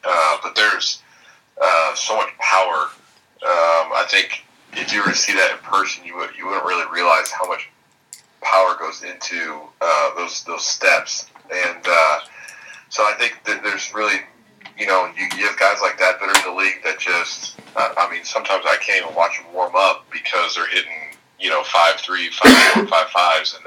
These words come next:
and I can't, you know, you're eleven, I'm thirty-two years old. I just don't have that in the tank anymore. So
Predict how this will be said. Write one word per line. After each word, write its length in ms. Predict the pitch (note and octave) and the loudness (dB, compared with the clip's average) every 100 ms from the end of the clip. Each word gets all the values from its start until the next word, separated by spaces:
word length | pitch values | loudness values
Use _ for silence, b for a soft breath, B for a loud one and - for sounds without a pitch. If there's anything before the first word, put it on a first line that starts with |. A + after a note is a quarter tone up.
| - | -6
and 100 | C3 - | 0 0
I 120 | - | 0
can't, 340 | - F#2 G2 F#2+ - | -2 -2 -2 -4 -6
you 60 | |
know, 200 | E2+ D#2+ - | -4 -4 -6
you're 200 | - G2 | -4 -2
eleven, 300 | - F2+ F#2 F2 | 0 0 0 -4
I'm 100 | - | -4
thirty-two 360 | F#2+ F#2 - | -6 -6 -6
years 140 | F2 E2+ | -8 -4
old. 240 | F2 E2+ - B B B - | -4 -4 -6 B B B -4
I 140 | - A#2 | 0 0
just 140 | G#2+ | 0
don't 140 | G#2 - | -2 0
have 180 | - | 0
that 180 | - - | 0 -4
in 60 | - | -6
the 60 | |
tank 240 | - - - | -6 -6 -6
anymore. 440 | - - - - | -8 -8 -6 -6
So 360 | - G#2 G2 - | -4 -2 0 0